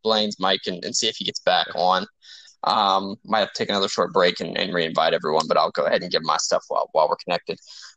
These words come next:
Speaker 1: Um,
Speaker 2: Okay.
Speaker 1: look, I, I mean, the Pirates, they have some promise. I'm not gonna deny that. They got some young up,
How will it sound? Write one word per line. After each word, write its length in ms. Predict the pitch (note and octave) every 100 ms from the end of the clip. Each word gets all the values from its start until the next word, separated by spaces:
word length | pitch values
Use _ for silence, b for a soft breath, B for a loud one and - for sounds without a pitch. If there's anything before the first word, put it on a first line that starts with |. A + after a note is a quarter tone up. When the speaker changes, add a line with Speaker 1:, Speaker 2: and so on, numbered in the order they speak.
| -
Speaker 1:
Um, 600 | - B2 A#2+ A#2 A2+ A2 _ A2
Speaker 2:
Okay. 260 | - - _ _ _ _ _ - D5
Speaker 1:
look, 300 | F#4+ G3 F3
I, 220 | E3+ D3 D3
I 40 |
mean, 140 | C#3
the 60 | C3+
Pirates, 720 | B2+ C#3 B2+ A#2 - - - A#4+ G4 A#4 A#4 -
they 140 | D3 D3
have 200 | D#3+ -
some 180 | B2+ A#2
promise. 460 | G#2 F#2+ F2+ -
I'm 140 | G2+ A#2
not 220 | A2 G#2+
gonna 200 | A2+ F#2+
deny 380 | G2+ F#2 D#2 D#2+
that. 260 | D#2+ D#2+ -
They 80 | F2+
got 200 | A2 -
some 180 | B2+ B2
young 180 | G#2 F#2
up, 160 | F2+